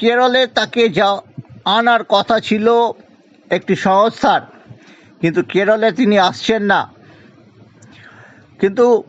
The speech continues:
কলকাতায় পূর্ব নির্ধারিত সূচি অনুযায়ী তিনি আসছেন, তবে ঘোড়ার পিঠে একেবারে জিন দিয়ে। তিনি কলকাতায়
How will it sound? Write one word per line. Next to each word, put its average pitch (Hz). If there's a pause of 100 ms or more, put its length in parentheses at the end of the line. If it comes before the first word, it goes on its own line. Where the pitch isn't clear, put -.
(320)
কলকাতায় 254 (400)
পূর্ব 214 (120)
নির্ধারিত 233
সূচি 220
অনুযায়ী 214
তিনি 226
আসছেন, 196 (640)
তবে 185 (140)
ঘোড়ার 220
পিঠে 233
একেবারে 220
জিন 220
দিয়ে। 180 (1700)
তিনি 233 (140)
কলকাতায় 240